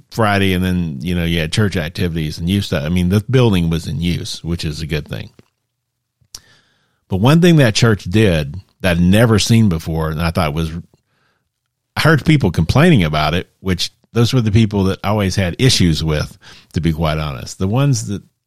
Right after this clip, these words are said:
I thought it was a, a really good idea. And I,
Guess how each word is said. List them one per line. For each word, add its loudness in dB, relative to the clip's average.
I 0
thought 2
it 2
was 2
a, -2
a -6
really 0
good -2
idea. -2
And -2
I, -2